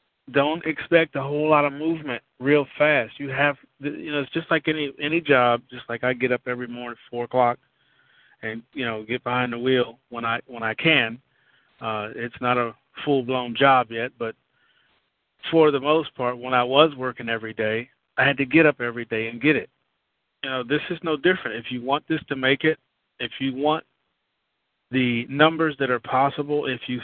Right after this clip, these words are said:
feel that matrix, it's there for you. The good part about it is it's not a hard sell. Most people drink coffee. There's a lot that don't, so I won't, you know, mask everybody into one loop and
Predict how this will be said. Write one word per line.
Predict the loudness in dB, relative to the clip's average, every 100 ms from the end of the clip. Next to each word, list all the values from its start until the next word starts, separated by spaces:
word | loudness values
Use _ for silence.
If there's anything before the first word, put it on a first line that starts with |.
| -2
feel | 2 4
that | 2 -2
matrix, | -4 -4 -4 -6 -8 -20 _
it's | -2 -2 6
there | 6 6 0
for | -6 -6
you. | -6 -12 _ _ _ _ _ _ _ _
The | -4
good | 2 6 6 4
part | 2 2 0 -8
about | -8 -2 0 0
it | -2 -2
is | -2 -2 -2 -6 -14 _ _ _ _ _ _ _ _ -2
it's | -2 2
not | 4 4
a |
hard | 2 2 2 0 0
sell. | 0 0 -4 -14 _ _ _ _ -12
Most | -2 0 -2 -6 0
people | 0 0 -4 -6 -10 _ _ _ _ _
drink | -2 0 0
coffee. | 0 2 2 -2 -16 _ _ _ -6
There's | -2 2
a |
lot | 4 4 4
that | 0 0
don't, | 2 2 -2 _ _ _ _ -6
so |
I | -4
won't, | -2 -4 -6 _ _
you | -6
know, | -6 -4
mask | 4 4 4 2
everybody | -2 -2 -2 -2
into | -6 -10 -12
one | -6 -4 -4 -10 _ _ _ _
loop | -2 0 0
and | -4